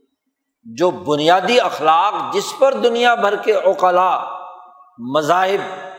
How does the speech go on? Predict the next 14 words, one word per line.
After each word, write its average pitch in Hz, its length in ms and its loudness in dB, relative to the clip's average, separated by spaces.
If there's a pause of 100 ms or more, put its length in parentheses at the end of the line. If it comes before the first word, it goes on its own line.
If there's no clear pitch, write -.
(320)
نظاموں 165 720 0
کا 196 160 2
اتفاق 190 840 0 (1300)
وہ 147 100 0
ہونا 170 220 2
ضروری 135 400 -2
ہے، 92 120 -16 (680)
ورنہ 185 400 2 (100)
تو 202 120 2 (760)
نہ 143 260 -2 (160)
تو 233 140 2
وہ 214 180 4
شخص - 420 0
خود - 460 0